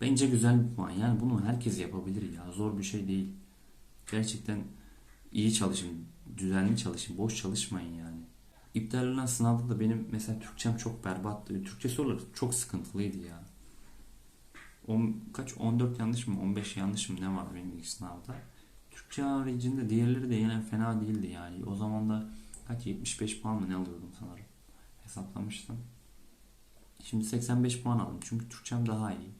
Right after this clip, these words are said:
Vesaire. Ee, Türkçem öyle işte ya arkadaşlar. Ama ne uzadı video ya. Yirmi altı dakika video mu olur? Bir de bununla uğraşacağız şimdi. Aha bu kadar işte. Bir buçuk aylık adam akıllı çalıştık.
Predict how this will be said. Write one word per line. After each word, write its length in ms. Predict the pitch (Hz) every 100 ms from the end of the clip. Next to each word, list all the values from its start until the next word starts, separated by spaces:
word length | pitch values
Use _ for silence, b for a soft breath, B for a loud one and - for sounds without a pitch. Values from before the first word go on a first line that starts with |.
| B B B B B -
Vesaire. 540 | - 104 104 92 87 98 - b b b b b - - -
Ee, 280 | - - -
Türkçem 380 | - - 110 104 - - -
öyle 320 | - 95 -
işte 280 | - - -
ya 240 | 90 87 85
arkadaşlar. 600 | 85 85 92 92 - 92
Ama 160 | 92 85 85
ne 100 | 95
uzadı 420 | 92 92 90 90
video 360 | 92 - - 87
ya. 280 | 85 82
Yirmi 320 | 85 87 90 90
altı 240 | 90 -
dakika 320 | 98 98 -
video 260 | 87 - 92
mu 120 | 92
olur? 280 | 87 - - B B B -
Bir 60 | 95
de 120 | 95
bununla 180 | 95 95
uğraşacağız 460 | 90 90 - 95 95
şimdi. 300 | - 87 - - - - - - - - - - - - - - - - - - - 113
Aha 240 | 110 110
bu 60 | 117
kadar 280 | 110 98 -
işte. 320 | - - 104
Bir 120 | 107
buçuk 260 | 95 - 90
aylık 260 | 90 92
adam 240 | 104 110 104
akıllı 280 | 95 92
çalıştık. 520 | - 110 98 - 117